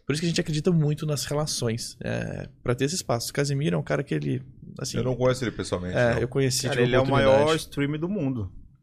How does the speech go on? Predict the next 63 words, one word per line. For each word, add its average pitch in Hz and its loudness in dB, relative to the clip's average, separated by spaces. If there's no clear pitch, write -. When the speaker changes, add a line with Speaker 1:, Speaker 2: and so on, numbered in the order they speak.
Speaker 2:
Ah, - -8
é 123 -2
do 117 -4
Speaker 3:
É. 98 0
Speaker 2:
mundo, 143 -6
Speaker 1:
É - 2
Speaker 2:
velho? - 4
Speaker 1:
impressionante 90 -2
Speaker 3:
É, - -10
Speaker 1:
esse - -12
cara. - -8
Speaker 3:
ele 95 -4
é 95 -2
o 98 -4
cara. 104 -6
Inclusive, 113 0
assim, 123 -2
a 107 2
gente 110 -4
tá 113 -2
nessa 110 -4
campanha 110 -2
do, 101 -2
do, 101 -6
do, 101 -8
do 101 -4
Inter, 113 -4
a 127 -4
gente 117 -6
reagiu, 110 2
a - 0
gente, 120 -6
a 131 -6
gente, 131 -10
a - -6
gente, 120 -8
a - -8
gente - -8
colocou 123 -2
como 104 -2
ma-, 104 -2
maior 110 0
stream 113 -4
do 123 -2
mundo 127 -2
que - -4
viu 117 2
o - 0
vídeo, 135 0
sabe? 95 -6
Isso 95 -8
pra 107 -4
gente 104 -6
é 104 0
muito 110 -4
importante. 123 -2
Então, 98 -4
assim, 95 -6
é, 92 -2
ele 95 -4
tem 101 -4
um, 107 -2
um, 101 -6